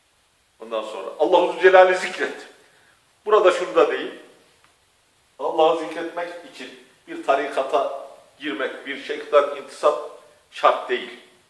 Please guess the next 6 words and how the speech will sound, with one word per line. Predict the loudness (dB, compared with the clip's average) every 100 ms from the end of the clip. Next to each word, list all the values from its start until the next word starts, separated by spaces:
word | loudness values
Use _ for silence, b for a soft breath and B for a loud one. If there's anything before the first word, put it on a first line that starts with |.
| _ b b b b -8
Allahu | -2 -2 -2
Zülcelal'i, | -6 -6 -2 4 4 2 -6 -12 -18 -20 _ _ _ _ _ _
Allahu | -8 0 0 0
Zülcelal'i | -8 -10 -8 0 0 0 -4 -8 -14 -20 _ _ _ _ _ _ _ _
zikretmek | -14 -12 -6 -4 -4 -4 -8 -10
farzdır. | -2 0 0 -6 -14